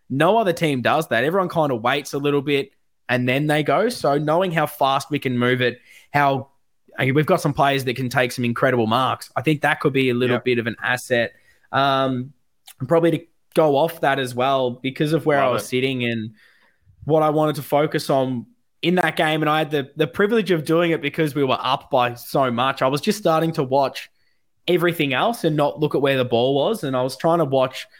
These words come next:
Speaker 1: I guess, Lachie O'Brien and our wingers a little bit more. And I just noticed so many times him just running back and forth, back and forth, creating leads, creating options, staying wide. And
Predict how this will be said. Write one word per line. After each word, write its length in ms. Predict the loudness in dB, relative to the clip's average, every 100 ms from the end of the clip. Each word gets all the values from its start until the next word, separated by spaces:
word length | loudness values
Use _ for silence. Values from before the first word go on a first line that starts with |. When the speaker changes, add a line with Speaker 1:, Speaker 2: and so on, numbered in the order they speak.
| _ _ -2
Speaker 1:
I 60 |
guess, 200 | 0 0
Lachie 280 | 0 2 2 2
O'Brien 420 | 2 2 2 0
and 100 | 0
our 140 | 0
wingers 380 | 0 -2 -2 -2
a 40 |
little 200 | -2 0
bit 160 | 0 -2
more. 320 | 0 0 2
And 80 | 0
I 80 | -2
just 180 | -2 -2
noticed 400 | 0 0 -2 -2
so 160 | 0
many 180 | 0 -2
times 520 | 0 0 2 -2 -6 _ -20 _
him 200 | -2 0
just 200 | 0 0
running 280 | 0 2 0
back 300 | 0 0 0
and 140 | -4 0
forth, 360 | 0 0 0
back 240 | 0 0 -2
and 140 | -2
forth, 340 | 0 0 0 -2
creating 400 | 0 2 0 0
leads, 280 | 0 0 -2
creating 380 | -2 0 0 -2
options, 400 | -2 -4 -6 -4
staying 360 | -2 0 0
wide. 380 | 0 0 0 -2
And 160 | -6